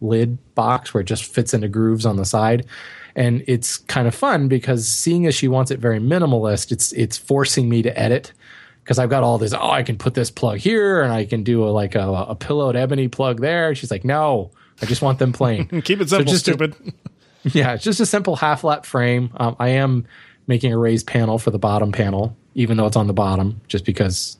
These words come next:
Speaker 1: you know, why not? I've gotta,
Speaker 2: Yeah.
Speaker 1: I, I've gotta cut rabbets for the panel to fit into grooves anyway, so I might as well make it a raised panel. Um, but the, the other interesting thing about this is I'm trying to figure out ways to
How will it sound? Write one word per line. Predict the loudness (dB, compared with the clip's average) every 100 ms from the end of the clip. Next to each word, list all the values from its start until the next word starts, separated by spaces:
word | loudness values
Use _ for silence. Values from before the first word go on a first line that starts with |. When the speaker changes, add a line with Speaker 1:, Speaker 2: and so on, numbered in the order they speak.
| _ -4
Speaker 1:
you | -2
know, | 0
why | 0 0 2
not? | 2 0 -2 -2
I've | 0
gotta, | 2 0 -4 -12 -14 -6
Speaker 2:
Yeah. | -2 0 0
Speaker 1:
I, |
I've | 2
gotta | 2 0
cut | 0 -4 0
rabbets | 2 2 2 -2 -6
for | -6 -2
the | -2
panel | 0 0 2 0
to |
fit | 0 0
into | 0 0
grooves | -2 0
anyway, | 0 2 2 2
so | 2
I | 0
might | 2
as | 2
well | 2
make | 2 0
it |
a | 0
raised | 0 0 0
panel. | -2 0 -2 -8 -20 -20 -20 -20 -4
Um, | 0 2 2 0 -4 -4
but | -2 0
the, | 0 2 2 0 -2
the | 0 0 0 -4 -12 _ _ _ -2
other | 0 2 2 0 -2
interesting | 0 2 0 0 0 2
thing | 0 2
about | 0 0 0
this | 0 2
is | 0
I'm | 0
trying | 0 0 2
to | 2
figure | 0 0
out | 0 0
ways | 0 2 2 0
to | 0 0 0 -2